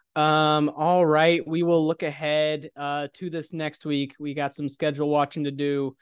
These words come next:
Brewers take on the Red Sox and Tigers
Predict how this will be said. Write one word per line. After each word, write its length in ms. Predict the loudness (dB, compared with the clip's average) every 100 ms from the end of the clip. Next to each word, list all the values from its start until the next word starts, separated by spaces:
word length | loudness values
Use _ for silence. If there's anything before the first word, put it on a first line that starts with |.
| _ _ -12
Brewers 720 | -2 2 2 2 -2 -6 -14
take 300 | -12 -10 -6
on 140 | -4 -4
the 100 | -4
Red 240 | -4 -4
Sox 280 | -4 -4 -6
and 100 | -10
Tigers 500 | -4 -4 -2 -6